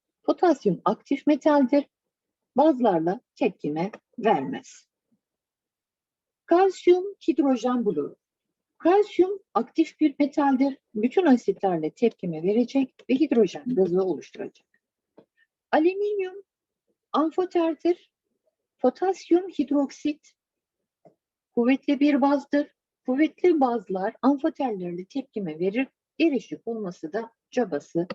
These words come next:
tepkime verir ve hidrojen gazı oluşturur. Altın ve sodyum hidroksit. Altın yarı soy metaldir. Sadece kral suyu ile tepkime verir. Bakır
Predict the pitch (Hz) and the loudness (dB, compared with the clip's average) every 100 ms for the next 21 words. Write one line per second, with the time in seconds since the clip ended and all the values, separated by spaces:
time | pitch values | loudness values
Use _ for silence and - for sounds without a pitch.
0 | _ _ - 294 - 180 151 156 208 214 | _ _ -2 -2 0 -4 -4 0 2 2
1 | 240 - - - 247 302 - 190 143 147 | 0 -2 -10 -2 0 0 2 2 2 -2
2 | 165 196 175 165 - - - 113 - _ | 2 2 4 2 0 -10 -16 -16 -18 _
3 | _ _ _ _ _ _ _ 294 370 - | _ _ _ _ _ _ _ 4 4 2
4 | 392 403 427 _ _ 254 330 - _ - | 2 2 -2 _ _ 2 2 0 _ 2
5 | 320 269 254 233 202 190 - - - _ | 2 4 2 2 2 0 0 -10 -10 _
6 | _ _ 262 320 320 269 196 220 277 - | _ _ 2 4 4 2 2 2 2 2
7 | 311 311 311 302 294 269 285 302 _ _ | 2 2 0 2 2 2 0 -4 _ _
8 | _ - 320 240 180 175 190 202 - 202 | _ -4 0 2 0 -2 -4 -6 -6 -6
9 | 175 - 151 156 185 185 - - 147 156 | -6 -8 -10 -8 -8 -8 -12 -12 -16 -14
10 | - - _ _ _ _ _ _ _ _ | -16 -20 _ _ _ _ _ _ _ _
11 | _ _ _ _ 220 359 349 392 | _ _ _ _ 0 0 0 -2